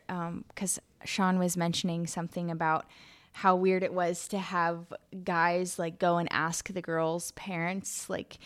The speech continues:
if they could date them. And see, I, I think that that's actually a really beautiful thing, especially in high school. And that was something that I experienced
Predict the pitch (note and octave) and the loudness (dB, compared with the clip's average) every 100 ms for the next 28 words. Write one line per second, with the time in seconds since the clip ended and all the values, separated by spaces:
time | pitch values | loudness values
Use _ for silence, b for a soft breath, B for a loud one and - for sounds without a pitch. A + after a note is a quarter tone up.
0 | B B G3 F3+ E3+ E3+ F#3 F#3+ - F3+ | B B 0 0 0 2 4 4 4 2
1 | E3+ E3+ D#3+ - b b b b - C4 | 4 2 -2 -6 b b b b -2 0
2 | A#3 A#3 B3+ - B3 A#3+ C#4+ C#4+ B3+ A3 | 2 4 2 2 -2 2 2 2 0 0
3 | G#3+ G#3 D#3+ F#3+ - G#3 F#3 F3+ F3 F3 | -2 -2 -6 -6 -4 -2 -2 -2 -2 -2
4 | F3 E3+ F3 E3+ G3 F#3 F3 F3+ - G3 | -4 -2 -6 -4 -4 -4 -4 -6 -2 -2
5 | G3 G#3 F#3 E3+ E3 E3 E3 - D3+ - | -2 -2 -4 -6 -8 -10 -10 -10 -10 -10
6 | - F3+ F3+ G3 A3 G#3+ G3 F3+ E3+ E3 | -10 -6 2 4 4 0 0 -2 -2 -2
7 | E3+ D#3+ - - F#3+ D#3+ E3 | -2 -4 -6 -10 -8 -6 -8